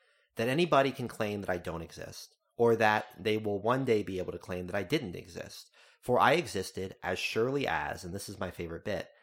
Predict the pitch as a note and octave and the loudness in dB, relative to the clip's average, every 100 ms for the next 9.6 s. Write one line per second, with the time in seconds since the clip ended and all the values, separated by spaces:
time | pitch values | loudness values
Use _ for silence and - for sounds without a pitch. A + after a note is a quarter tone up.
0 | _ _ _ _ - - A#2 B2 B2+ - | _ _ _ _ -8 -2 0 0 -4 -8
1 | E2+ E2 D#2+ E2+ F2 D#2 - F#2 E2 - | -8 -8 -8 -14 -16 -16 -8 -2 -2 -4
2 | - - _ _ _ _ _ _ _ _ | -12 -20 _ _ _ _ _ _ _ _
3 | _ _ _ _ _ _ _ _ - A2 | _ _ _ _ _ _ _ _ -4 0
4 | B2 D#3 A3+ - A#3 G#3+ F2 D2+ G#2+ - | 4 6 4 2 2 4 4 0 -4 -8
5 | - F#2 F2+ G2+ A2 - E2+ F#2 _ _ | -6 -2 -2 -2 -4 -4 -8 -10 _ _
6 | - G#2+ A2+ D3+ - C3 B2 C3 B2 A#2 | -4 -2 0 -4 -2 -2 0 0 0 -2
7 | G#2 E3 A#3+ A3+ - A2+ G#2+ F2 - _ | -4 0 0 -2 -2 2 2 0 -12 _
8 | _ _ _ _ - B2+ E3+ E3 F3+ E3+ | _ _ _ _ -6 -4 -4 0 0 0
9 | G#2+ F2 E2 F2 G#2+ B2+ | -4 -8 -8 -10 -10 -14